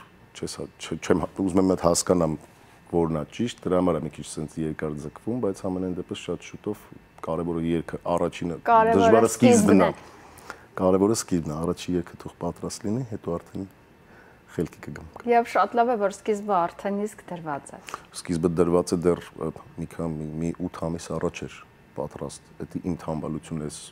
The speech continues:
Speaker 1: մի քիչ շատ թամբալ եմ։ Առաջ, օրինակ, մի տաս, տասնը, երկու տարի առաջ, տասնհինգ տարի առաջ, երբ որ մի հատ երգ էինք ստեղծում, շատ արագի մեջ այդ երգը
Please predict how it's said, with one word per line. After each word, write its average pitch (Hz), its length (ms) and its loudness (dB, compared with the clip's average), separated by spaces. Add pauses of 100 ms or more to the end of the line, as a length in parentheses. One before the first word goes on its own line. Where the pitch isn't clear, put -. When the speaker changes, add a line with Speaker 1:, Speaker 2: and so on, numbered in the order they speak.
(200)
Speaker 1:
մի - 200 -14
քիչ - 160 -12
շատ - 300 -8
թամբալ 67 420 -8
եմ։ 52 100 -12 (560)
Առաջ, 87 380 0
օրինակ, 87 380 0 (260)
մի 82 260 -8
տաս, 85 300 -2
տասնը, 80 460 -6 (680)
երկու - 360 -10
տարի 80 280 -4
առաջ, 78 320 -6
տասնհինգ - 400 -12
տարի 76 300 -8
առաջ, 73 280 -12
երբ - 160 -18
որ 78 200 -10
մի 82 140 -8
հատ 78 160 -12 (480)
երգ 87 280 0
էինք 78 320 -2 (300)
ստեղծում, 101 640 -4
շատ - 260 -8
արագի 90 380 2
մեջ 95 220 -6
այդ 85 140 -10
երգը 85 320 -6